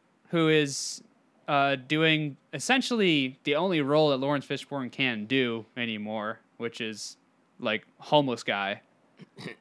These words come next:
Speaker 1: Like, I don't, I don't know why I just keep seeing him kinda do that. I feel like I've, I've seen him just be like, "I'm a crazy guy," and every single movie he just becomes, like, he's just somebody with some sort of weird psychosis. But
Speaker 2: Like Forrest Whitaker.
Speaker 1: Yeah, like Forrest Whit-, Forrest Whitaker kinda does the same thing, you know? He's got something that's like,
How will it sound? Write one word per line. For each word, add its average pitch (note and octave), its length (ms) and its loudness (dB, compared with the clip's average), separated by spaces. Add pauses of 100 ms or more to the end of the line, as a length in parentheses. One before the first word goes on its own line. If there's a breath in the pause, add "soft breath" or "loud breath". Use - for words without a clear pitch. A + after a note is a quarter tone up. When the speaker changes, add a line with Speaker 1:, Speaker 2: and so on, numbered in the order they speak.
(140)
Speaker 1:
Like, C#3+ 160 0
I D#3+ 120 4
don't, F3+ 280 6
I E3 100 2
don't F3 180 2
know E3 100 4
why D3+ 380 4
I C3+ 100 0
just C3+ 160 -6
keep D3 180 -4
seeing C3+ 320 -2
him A#2 200 -10
kinda A#2+ 240 -6
do A#2 220 -6
that. G#2+ 200 -4
I A2+ 60 -6
feel A3 200 2
like E3+ 140 4
I've, B2+ 140 -6 (100)
I've C3+ 140 -8
seen D3+ 180 -4
him B2 240 -6
just A#2 220 -14
be C3 180 -4
like, A2+ 180 -6 (220)
"I'm D#3 160 0
a D3 60 -2
crazy C#3 360 0
guy," G#2+ 340 -2
and A#2 120 -2
every C3+ 160 -2
single B2+ 240 -6
movie B2 320 -4
he G#2+ 80 -6
just G#2+ 220 -14
becomes, A#2 400 -10
like, G2+ 120 -10
he's A2 140 -14
just - 320 -14
somebody C3 380 -4
with A2+ 120 -6
some A#2+ 140 -12
sort A#2 140 -8
of A2 40 -8
weird A#2+ 200 -6
psychosis. A2 580 -10
But G#2+ 220 -10 (180 soft breath)
Speaker 2:
Like C3+ 160 -4
Forrest C#3+ 320 2
Whitaker. C3 400 2
Speaker 1:
Yeah, E3+ 400 10
like D3 140 4
Forrest F#3 320 4
Whit-, E3 260 0
Forrest C4 240 4
Whitaker G3+ 220 2
kinda E3 160 4
does D#3 80 0
the C#3+ 80 -4
same C#3+ 260 2
thing, D3 260 -2
you D#3 60 0
know? D#3+ 240 4
He's F#3+ 100 4
got E3 140 -4
something F3 260 -4
that's C#3+ 140 -10
like, C#3 120 -12